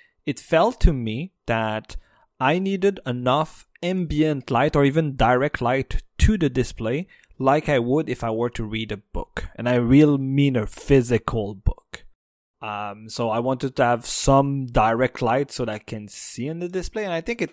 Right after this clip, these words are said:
it would work a bit better than having, like, real direct light, uh, when you read a book, but you need some for sure, uh, to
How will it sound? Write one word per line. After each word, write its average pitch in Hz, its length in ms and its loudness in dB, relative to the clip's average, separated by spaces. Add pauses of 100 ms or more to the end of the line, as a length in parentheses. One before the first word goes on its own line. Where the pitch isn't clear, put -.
(140)
it 143 140 -2
would 135 220 0
work 131 360 -2 (160)
a 113 140 -10
bit 127 340 -2
better 127 300 -2
than 113 420 -8 (460)
having, 117 420 -6 (140)
like, 110 140 -6 (200)
real 131 360 4
direct 123 340 2
light, 113 460 -4 (300)
uh, 101 280 -10 (480)
when 120 260 -4
you 110 140 -10
read 107 160 -6
a 107 60 -6
book, 131 300 -2
but 113 200 2 (160)
you 117 160 -6
need 127 580 -2
some 101 800 -2
for 104 180 -6
sure, 98 500 -8 (300)
uh, 107 240 -6 (120)
to 110 300 -6